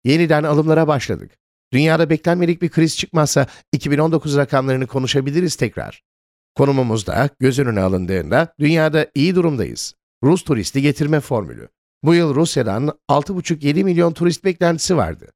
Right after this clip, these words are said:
Savaş nedeniyle elbette bu durum değişti. Ancak Rus turist gelmek istiyor. Bu konuda Turizm Bakanlığı, O F A C, Amerika Birleşik Devletleri Dışişleri ve Ticaret Bakanlığı'yla görüşmeler yürütülüyor. Rus operatörlerin charter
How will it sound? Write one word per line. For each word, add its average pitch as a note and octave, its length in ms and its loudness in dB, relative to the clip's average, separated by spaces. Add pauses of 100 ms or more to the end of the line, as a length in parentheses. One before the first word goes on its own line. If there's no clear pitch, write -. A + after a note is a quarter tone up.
(280)
Savaş F3 380 0
nedeniyle G#2+ 600 -2
elbette F#3 460 0
bu F3 120 -2
durum D#3+ 240 2
değişti. A2+ 360 0 (260)
Ancak D3 320 2
Rus D#3+ 160 0
turist D3 320 0
gelmek C#3+ 340 2
istiyor. - 420 -6 (360)
Bu C#3 100 2
konuda C#3 340 2
Turizm D3 340 0
Bakanlığı, G2+ 560 0 (280)
O F3 220 2
F D#3 220 2
A - 20 0
C, B2+ 320 0 (180)
Amerika E3 440 0
Birleşik D3+ 380 0
Devletleri E3 420 0
Dışişleri E3+ 440 0
ve E3 80 4
Ticaret D3+ 420 0
Bakanlığı'yla D#3+ 680 2 (240)
görüşmeler D#3+ 520 0
yürütülüyor. C#3 640 -2 (480)
Rus F#3 140 2
operatörlerin F3 800 2
charter F3+ 440 0